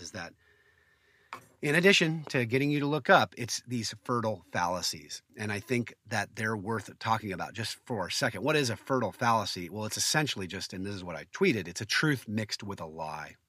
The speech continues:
right? A, a lie, a blatant lie on its own is really not that effective, right? You kinda discount it very quickly. But what is actually powerful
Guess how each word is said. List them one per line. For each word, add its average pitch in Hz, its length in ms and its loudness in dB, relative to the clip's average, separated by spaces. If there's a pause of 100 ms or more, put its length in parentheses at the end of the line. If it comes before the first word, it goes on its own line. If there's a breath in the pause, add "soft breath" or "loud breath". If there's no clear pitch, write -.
right? 117 300 0
A, 131 160 -6
a 143 80 -4
lie, 226 560 8
a 135 100 2
blatant 202 560 2
lie 113 580 4
on 104 220 -2
its 90 220 -10
own 104 480 -4 (500 loud breath)
is 139 180 -2
really 180 200 4
not 143 160 2
that 92 140 -2
effective, 80 520 -12
right? 90 340 -8
You 110 140 -4
kinda 165 280 0
discount 90 460 -6
it 87 100 -14
very 80 220 -12
quickly. - 460 -16
But 123 140 -6
what 190 160 6
is 226 200 -2
actually 143 440 0
powerful 95 600 -4